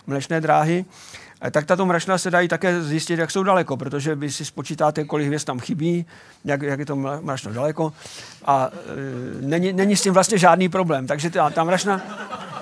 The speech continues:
ta mračna jsou vzdálena tak pět set až jeden tisíc světelných let od nás.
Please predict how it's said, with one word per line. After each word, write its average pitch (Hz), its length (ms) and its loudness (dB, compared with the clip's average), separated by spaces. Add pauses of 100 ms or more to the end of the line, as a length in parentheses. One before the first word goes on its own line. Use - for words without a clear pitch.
(640)
ta 156 120 2
mračna 170 300 0
jsou 196 140 0
vzdálena 175 360 6
tak 165 180 2
pět 180 200 0
set 185 160 0
až 175 260 2
jeden 165 300 0
tisíc 165 320 -4
světelných 160 460 -2
let 117 200 -6 (360)
od 127 140 -8
nás. - 480 -14